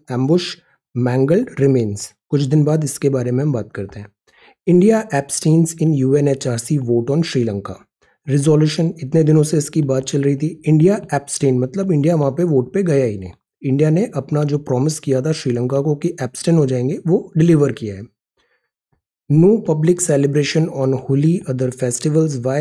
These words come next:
Because of covid nineteen। रैंडम टेस्टिंग भी होगा। So this is the front page of the Hindu।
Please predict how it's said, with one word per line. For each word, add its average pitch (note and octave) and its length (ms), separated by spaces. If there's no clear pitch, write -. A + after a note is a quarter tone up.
Because C3 340
of C3+ 140
covid C3 400
nineteen। C3 480
रैंडम C3 500
टेस्टिंग D3+ 420
भी D#3+ 100
होगा। D3+ 340
So - 180
this C#3+ 220
is C#3 140
the C#3+ 100
front A#2+ 260
page A#2+ 160
of B2 140
the C#3+ 160
Hindu। G#2 240